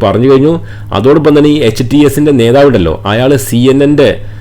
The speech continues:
സ്റ്റുഡിയോയിൽ പോയിട്ട് ഇന്റർവ്യൂ കൊടുക്കുന്നുണ്ട്. എങ്ങനെയാണ് അയാൾ അമേരിക്കയിൽ കിടക്കുന്ന സി എൻ എൻ്റെ ഓഫീസിലെത്തിയത്? അത് ചോദിക്കേണ്ട ഒരു ചോദ്യമല്ലേ? കാരണം തീവ്രവാദികളെ ഏഴ് അയലത്ത് അടപ്പിക്കാത്ത ആൾക്കാരാണല്ലോ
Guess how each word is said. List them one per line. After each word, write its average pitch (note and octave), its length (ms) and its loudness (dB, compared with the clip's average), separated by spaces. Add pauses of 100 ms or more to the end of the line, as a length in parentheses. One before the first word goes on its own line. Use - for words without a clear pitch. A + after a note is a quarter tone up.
(160)
സ്റ്റുഡിയോയിൽ D3 400 2
പോയിട്ട് C3 260 2
ഇന്റർവ്യൂ C#3 500 2
കൊടുക്കുന്നുണ്ട്. A2 520 0 (120)
എങ്ങനെയാണ് D3 460 0
അയാൾ C3+ 420 2
അമേരിക്കയിൽ B2+ 520 2
കിടക്കുന്ന B2+ 360 0
സി A2 180 -6
എൻ A#2+ 180 2
എൻ്റെ B2+ 180 0
ഓഫീസിലെത്തിയത്? A#2+ 880 -2 (420)
അത് A2+ 180 0
ചോദിക്കേണ്ട A#2+ 360 0
ഒരു B2 80 0
ചോദ്യമല്ലേ? A2 360 2 (320)
കാരണം G#2 260 0
തീവ്രവാദികളെ B2+ 640 2 (160)
ഏഴ് C#3 120 4
അയലത്ത് C#3+ 280 2
അടപ്പിക്കാത്ത C3+ 500 0
ആൾക്കാരാണല്ലോ C#3 480 0